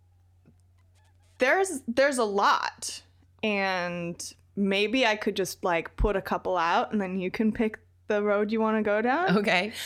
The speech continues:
Speaker 1: Because the thing, the truth is, is, is they're all so related, right?
Speaker 2: Mm.
Speaker 1: Like, um,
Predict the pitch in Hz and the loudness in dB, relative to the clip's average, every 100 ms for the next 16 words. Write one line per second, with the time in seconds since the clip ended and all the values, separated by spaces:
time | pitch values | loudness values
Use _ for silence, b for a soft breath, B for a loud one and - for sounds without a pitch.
0 | B 320 359 339 349 349 349 - 277 - | B 0 2 2 0 0 0 0 0 2
1 | 339 320 440 294 240 220 - - - - | 2 4 2 2 0 0 -2 -4 -10 -4
2 | 233 214 233 226 220 240 214 190 180 180 | -2 2 4 4 2 0 0 0 -2 0
3 | 143 95 - - 185 180 147 131 202 196 | -2 -2 -4 -2 0 2 0 -2 0 0
4 | 180 180 180 - - - B B B - | 2 0 -2 -10 -20 -20 B B B -4
5 | 208 196 185 185 185 196 | 0 0 -2 -4 -6 -10